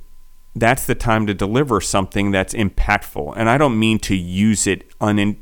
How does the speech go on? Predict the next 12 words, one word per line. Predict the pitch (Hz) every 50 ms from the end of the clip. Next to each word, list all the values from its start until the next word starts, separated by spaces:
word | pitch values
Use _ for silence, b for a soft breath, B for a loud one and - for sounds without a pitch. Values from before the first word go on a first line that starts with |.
| - - -
in | 104 101 98
a | 95
bad | 90 - - - 98 92 92 95 92
way. | 90 95 95 95
I | 92 104
mean, | 120 127 117 107 104 101
really, | 107 113 113 110 107 101
like, | 98 92 - B B B B B B B B -
"Hey, | - 143 135 127
man, | 117 113 110 113 113 113
like, | 107 104 98 - - B B B B B B B B B -
like, | - 110 107 - - -